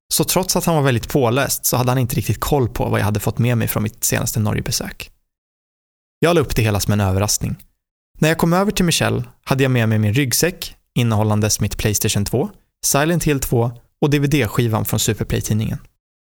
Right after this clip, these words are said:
Jag kopplade in allt i hans vardagsrum och jag bad honom att blunda. Jag letade fram trailern till Resident Evil-remaken och tryckte på play. Jag kommer aldrig glömma hans exalterade ansiktsuttryck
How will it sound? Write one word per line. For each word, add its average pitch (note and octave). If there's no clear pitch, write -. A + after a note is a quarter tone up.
Jag -
kopplade F3
in C#3
allt D#3+
i B2+
hans A2
vardagsrum A2
och C#3
jag C3
bad A2
honom G#2+
att -
blunda. G#2+
Jag C#3+
letade D#3
fram D#3+
trailern C3+
till -
Resident B2
Evil-remaken A#2
och -
tryckte -
på A2+
play. -
Jag -
kommer C#3+
aldrig C#3
glömma A#2+
hans G#2+
exalterade A2+
ansiktsuttryck -